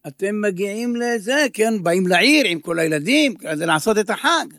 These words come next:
אבל, אה, אני מכיר את כל החגים שלכם, אני לא יודע איזה חג יש לך עכשיו. יש חג, אה, חג מתן תורתנו, ויש חג חירותנו, ויש לכם חג שמחתנו. יש לכם עוד חג?" אומר לו, "כן, יש לנו חג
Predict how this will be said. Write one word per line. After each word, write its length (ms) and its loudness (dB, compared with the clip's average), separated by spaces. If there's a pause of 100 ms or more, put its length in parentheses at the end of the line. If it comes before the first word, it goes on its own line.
(640)
אבל, 440 -2
אה, 240 -6 (640)
אני 180 0
מכיר 320 2
את 100 -10
כל 180 4
החגים 360 0
שלכם, 480 -2
אני 80 -8
לא 60 0
יודע 180 2
איזה 220 4
חג 200 0
יש 200 -6
לך 140 -6
עכשיו. 440 -2 (500)
יש 240 -4
חג, 280 -2
אה, 260 0 (140)
חג 140 -2
מתן 380 -4
תורתנו, 800 -2 (580)
ויש 380 0
חג 220 0
חירותנו, 920 2 (400)
ויש 240 -4
לכם 260 0
חג 220 2
שמחתנו. 800 -2 (420)
יש 100 -10
לכם 240 -6
עוד 200 0
חג?" 360 -2
אומר 160 -2
לו, 140 0
"כן, 380 -2 (460)
יש 180 -6
לנו 200 0
חג 320 2